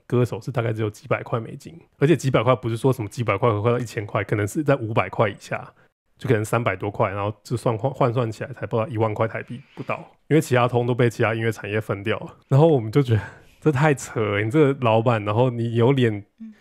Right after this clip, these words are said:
Speaker 1: 你有脸叫歌手写很多歌来，然后但是你 Spotify 上面播的东西，播到最后，歌手就是一毛钱都拿不到的一个概念。
Speaker 2: 但大家就很爱用 Spotify 啊。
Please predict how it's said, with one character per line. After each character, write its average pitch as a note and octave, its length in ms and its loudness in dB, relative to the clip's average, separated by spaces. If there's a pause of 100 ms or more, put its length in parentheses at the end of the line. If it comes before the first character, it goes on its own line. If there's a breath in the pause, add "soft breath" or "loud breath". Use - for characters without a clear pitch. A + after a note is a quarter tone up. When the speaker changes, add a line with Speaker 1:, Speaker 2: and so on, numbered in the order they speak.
(160 loud breath)
Speaker 1:
你 A#2 120 0
有 C3 180 6
脸 A#2+ 240 2
叫 C3+ 160 4
歌 B2 240 2
手 G#2 220 0
写 A2 220 0
很 G#2 160 -2
多 G#2+ 160 2
歌 G#2+ 280 0
来， G#2+ 140 -4
然 G#2+ 140 -4
后 A2 60 2
但 A#2 120 2
是 B2+ 60 4
你 A2+ 120 -2
Spotify A2 540 -2
上 A2 160 -4
面 A2 160 0
播 G#2+ 260 0
的 G2 40 -8
东 G2+ 160 -2
西， G2+ 240 -8 (100)
播 A#2+ 140 4
到 C3+ 120 8
最 A#2+ 140 2
后， A2+ 220 2 (360)
歌 C3 160 6
手 G#2+ 200 0
就 A2+ 100 -8
是 A2 160 -8 (240)
一 D3+ 80 2
毛 G#2+ 180 4
钱 G2+ 140 -4
都 G2+ 120 0
拿 G2 140 -4
不 - 120 -8
到 - 400 -6 (180)
的 - 80 -2
一 B3 120 0
个 A3 100 0
概 G#3 140 -8
念。 A#2+ 120 -8
Speaker 2:
但 A3+ 100 0
大 - 40 -6
家 G3 120 -2
就 G3 120 -8
很 E3+ 160 -12
爱 E3+ 160 -10
用 E3+ 160 -10
Spotify D#3+ 600 -20
啊。 - 200 -20